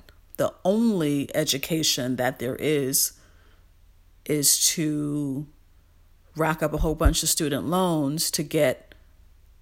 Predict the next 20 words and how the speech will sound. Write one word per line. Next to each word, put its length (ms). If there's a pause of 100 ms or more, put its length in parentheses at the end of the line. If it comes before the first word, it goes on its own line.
(100)
you 140
know, 140
a 100
four-year 580
degree 680 (600)
just 360
so 80
you 160
can 200
come 200
out 480 (440)
and 160
then 380 (320)
not 440
get 220
a 80
job 500
in 160
your 180
field 600